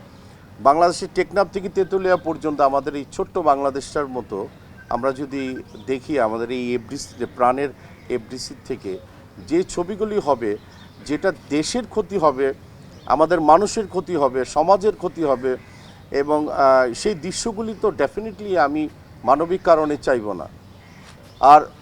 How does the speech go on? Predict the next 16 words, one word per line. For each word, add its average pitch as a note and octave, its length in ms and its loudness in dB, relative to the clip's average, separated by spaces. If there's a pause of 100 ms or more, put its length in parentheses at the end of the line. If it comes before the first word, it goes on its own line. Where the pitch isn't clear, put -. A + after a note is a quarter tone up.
আলোচনা G3 520 4
সমালোচনা G3+ 640 0
তো G#3 160 -4
হবেই। C3 440 -2 (380)
আমাদের D#3+ 360 -2
চলচ্চিত্র G3 600 -4
কিন্তু G3 360 -2 (720)
কয়েকটা G#3+ 360 6
জায়গায় G3+ 280 0
কিন্তু F3+ 500 -2
একই F#3 300 -2
জায়গায় F#3 300 0
কিন্তু D3 520 -4 (240)
বন্দী D3+ 300 -2
হয়ে A2+ 200 2
আছে। F#2 320 -4